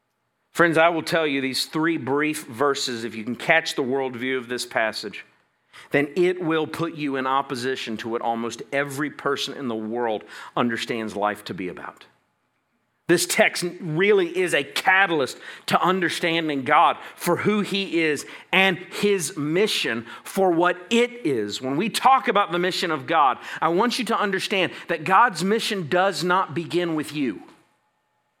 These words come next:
God's mission begins with God. He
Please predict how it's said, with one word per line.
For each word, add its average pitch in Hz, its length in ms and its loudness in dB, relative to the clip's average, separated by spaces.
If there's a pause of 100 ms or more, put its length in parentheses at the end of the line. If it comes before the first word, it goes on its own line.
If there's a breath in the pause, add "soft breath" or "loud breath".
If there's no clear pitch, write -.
(760 loud breath)
God's 185 380 4
mission 185 600 2 (200)
begins 170 840 2 (140)
with 175 260 -2
God. 185 680 6 (1160 loud breath)
He 262 680 4